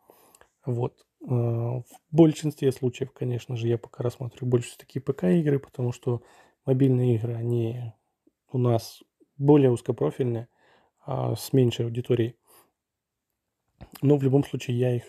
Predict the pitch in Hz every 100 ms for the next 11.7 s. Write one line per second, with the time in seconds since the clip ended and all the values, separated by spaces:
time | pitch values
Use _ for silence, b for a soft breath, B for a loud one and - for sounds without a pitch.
0 | - 127 135 131 - - - 127 120 -
1 | _ b b b b - 123 120 - 147
2 | 151 135 123 123 113 110 123 135 _ -
3 | - 127 120 120 - 123 127 - - 139
4 | 143 127 123 _ _ 131 123 - 127 -
5 | 123 123 - 147 135 - 123 - 123 -
6 | 117 113 131 156 139 123 120 120 - -
7 | - 123 123 120 127 123 123 113 165 -
8 | B B B - 135 110 - 127 117 117
9 | 113 - 117 117 _ 123 131 - 127 -
10 | 117 120 117 - 123 113 123 - b b
11 | b b b _ 120 117